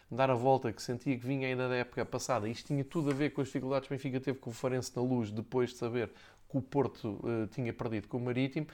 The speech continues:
mas, eh, depois da paragem da seleção e depois passados umas semanas, eh, desta vez não se sentiu ansiedade nenhuma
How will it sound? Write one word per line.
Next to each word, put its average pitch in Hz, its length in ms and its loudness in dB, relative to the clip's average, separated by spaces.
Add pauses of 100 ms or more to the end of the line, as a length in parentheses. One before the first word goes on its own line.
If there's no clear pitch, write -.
(340)
mas, 180 380 6 (160)
eh, 135 480 6
depois 139 320 2
da 135 80 0
paragem 139 320 4
da 135 100 2
seleção 156 560 2
e 143 40 0
depois 123 380 2 (300)
passados 120 480 2 (480)
umas 127 300 4
semanas, 208 440 0 (440)
eh, 143 340 6 (320)
desta 156 460 2
vez 139 240 0
não 160 160 2
se - 80 -6
sentiu 151 320 0
ansiedade 139 640 0
nenhuma 151 500 4